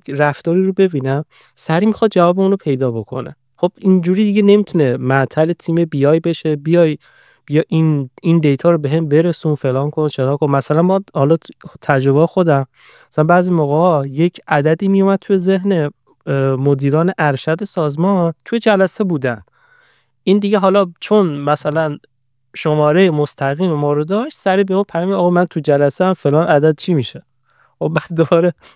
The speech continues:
ما به بچه‌ها می‌گفتیم کوئری بزنن، «بچه‌ها اینو پیداش بکنین، اینو بفرستین.» می‌گفتیم اینقدر. حالا باز دوباره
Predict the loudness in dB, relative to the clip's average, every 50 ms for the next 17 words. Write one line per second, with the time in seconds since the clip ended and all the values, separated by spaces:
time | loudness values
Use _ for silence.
0 | _ -2 0 2 2 2 2 2 0 0 0 0 0 0 0 -2 -2 -4 -4 -6
1 | -6 -8 -6 -4 -2 0 0 0 0 0 -2 -2 -2 0 0 0 0 0 0 -2
2 | -4 _ _ _ _ _ _ _ -4 -4 -4 -2 -2 -2 -2 -2 -2 -2 -2 -4
3 | -2 0 -2 -2 -2 -4 -8 -8 -6 -4 -4 -2 -2 0 2 2 2 2 0 -4
4 | -10 -8 -8 -8 -4 -2 -2 -2 -2 -4 -4 -4 -4 -2 -2 0 0 0 -2 -4
5 | -8 -14 _ _ _ _ _ _ _ _ _ _ _ 0 0 2 4 4 4 4
6 | 4 4 4 4 4 2 -2